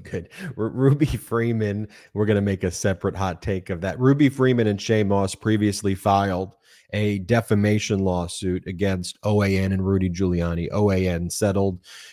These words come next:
Giuliani failed to turn over all of the documents he was supposed to. He lied about it. He was sanctioned over eighty thousand dollars. And then he filed a declaration, uh, admitting that he engaged in defamation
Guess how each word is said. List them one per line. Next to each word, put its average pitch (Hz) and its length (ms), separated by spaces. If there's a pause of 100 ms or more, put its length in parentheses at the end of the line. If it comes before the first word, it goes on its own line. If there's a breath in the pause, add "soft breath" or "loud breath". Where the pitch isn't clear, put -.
(120 loud breath)
Giuliani 110 640
failed 95 380
to - 80
turn 95 320
over 90 320
all 90 140
of 82 120
the 82 80
documents 85 600
he 82 100
was 67 180
supposed 131 520
to. 113 100
He 87 160
lied 104 340
about 98 360
it. 92 140 (340 loud breath)
He 98 120
was 90 400
sanctioned 107 560
over 92 260
eighty 92 200
thousand 90 440
dollars. 90 500 (260 loud breath)
And 104 140
then 104 80
he 98 140
filed 98 540
a 92 60
declaration, 92 1040 (240 loud breath)
uh, 90 180
admitting 107 800
that 98 160
he 95 240
engaged 98 600
in 92 180
defamation 95 840